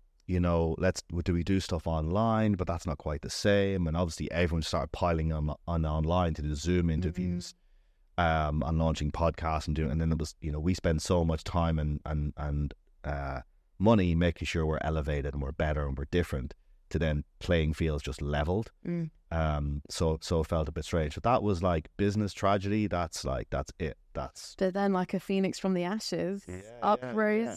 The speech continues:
Speaker 2: Dream Factory.
Speaker 1: For sure.
Speaker 2: So
Speaker 1: And, and I look back at how hard that was then, really
Speaker 2: Mm.
Speaker 1: difficult to deal with. Um, and, and, and I think friends of mine,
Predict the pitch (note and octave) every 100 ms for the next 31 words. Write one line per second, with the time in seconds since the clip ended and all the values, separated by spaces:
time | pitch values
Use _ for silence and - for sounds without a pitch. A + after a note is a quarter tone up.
0 | - B3+ D#4 D#4+ F#3 E3 - E3 E3 E3
1 | F3+ - G3+ F3+ F3 F3+ G3 F#3 F2+ G2
2 | F#2+ - _ _ _ _ G2+ G2+ G2 -
3 | F#2+ F2+ F2 E2 D#2 F2 E2+ D#2+ - D#2
4 | D#2 - D2 F2 G#2 C#2+ F2 F2+ D#2 E2+
5 | E2+ E2+ D#2 D2+ D#2+ E2 D2+ C2 - _
6 | - D#2+ D2+ D2 D2 C#2+ C#2 - _ _
7 | _ _ - _ _ _ _ F2+ E2+ E2+
8 | E2+ D#2+ D#2 D#2+ - F2+ F#2 F2 E2 D#2+
9 | D2+ D2